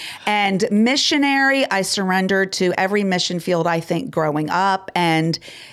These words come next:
it just never panned out. And I've realized since then I'm not a big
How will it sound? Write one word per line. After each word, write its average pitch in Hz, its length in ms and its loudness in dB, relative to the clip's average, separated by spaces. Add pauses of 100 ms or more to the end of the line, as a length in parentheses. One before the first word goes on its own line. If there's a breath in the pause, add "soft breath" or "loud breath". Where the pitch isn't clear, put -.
(100)
it 202 160 0
just 190 200 -2
never 180 240 2
panned 170 400 0
out. 180 420 2
And 165 280 2
I've 156 320 0
realized 170 440 2
since 160 220 -2
then 165 180 2
I'm 151 280 0
not 156 260 2
a 160 80 2
big 156 500 -2